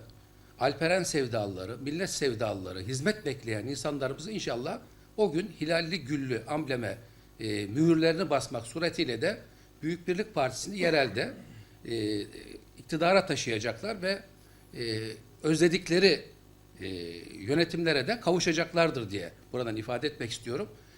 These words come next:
Hemen kısaca şöyle ifade edeyim. E, belediye meclis üyeliklerinde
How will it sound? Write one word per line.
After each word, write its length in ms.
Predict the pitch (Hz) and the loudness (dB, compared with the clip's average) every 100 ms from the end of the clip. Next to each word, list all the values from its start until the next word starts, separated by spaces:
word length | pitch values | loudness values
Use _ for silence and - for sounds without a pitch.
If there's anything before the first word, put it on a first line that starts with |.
| - | -12
Hemen 280 | 233 226 - | -4 -2 -2
kısaca 420 | - 196 190 - | 0 2 2 0
şöyle 280 | - 202 156 | 0 2 2
ifade 320 | 120 117 113 | 2 2 2
edeyim. 300 | 110 147 - - - - - - | -2 -4 -4 -16 -20 -20 -20 -12
E, 240 | 113 113 107 | -6 -4 0
belediye 380 | 147 202 185 208 | 2 2 2 0
meclis 480 | 175 185 185 240 | 0 0 0 -2
üyeliklerinde 880 | - 147 139 135 123 117 107 120 220 | 2 2 2 -2 -2 -2 -2 0 -2